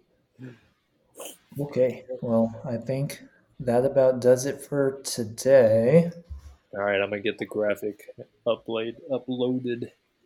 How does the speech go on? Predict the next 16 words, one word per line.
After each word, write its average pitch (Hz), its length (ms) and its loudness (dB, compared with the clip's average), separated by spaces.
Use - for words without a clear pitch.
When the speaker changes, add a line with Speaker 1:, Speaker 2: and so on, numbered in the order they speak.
Speaker 1:
Yeah, 110 280 -2
go 117 140 0
take 117 260 -4
a 113 120 -2
power 117 340 0
nap 120 300 0
after 120 320 -2
that, 127 540 -4
watch 117 360 -10
Madoka 120 540 0
after 120 220 -8
that, 123 260 -4
and, 110 280 -6
I - 380 -10
don't 107 160 -2
know, 117 160 -6